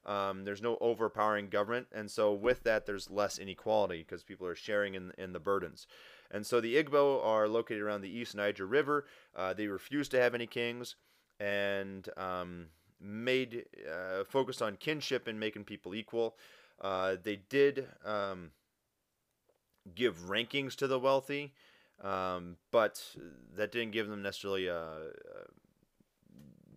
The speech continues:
make them more powerful in the society or, or allow them to kind of, uh, push other people down. Um, as well as women were mediators, so you have them playing a higher role in society,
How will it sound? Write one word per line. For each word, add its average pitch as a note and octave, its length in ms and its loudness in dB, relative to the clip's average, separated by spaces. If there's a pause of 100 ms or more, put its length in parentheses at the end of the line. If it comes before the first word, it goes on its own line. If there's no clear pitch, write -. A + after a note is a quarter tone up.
(220)
make A#2 280 2
them A2 100 2
more G2+ 160 0
powerful A2+ 540 4
in F#2 40 -6
the F2+ 60 -10
society E2+ 500 -4
or, E2+ 120 -4
or E2+ 240 -2
allow F#2+ 200 2
them F#2 140 -2
to E2 380 -6
kind F2 160 -8
of, D#2 100 -14 (800)
uh, D#2 160 -10
push - 320 0
other G#2 160 2
people G2 240 -6
down. F2 340 0 (500)
Um, G#2+ 680 0
as A#2 160 -2
well C#3 220 10
as G#2+ 80 0
women C3+ 320 -2
were A#2 100 2
mediators, C3 720 -2
so G#2+ 360 4
you G#2 180 -4
have A2 220 2
them A2 200 -2
playing A2 260 -4
a F#2+ 40 -2
higher G#2 240 4
role G#2 200 2
in G2+ 60 -4
society, G2+ 540 0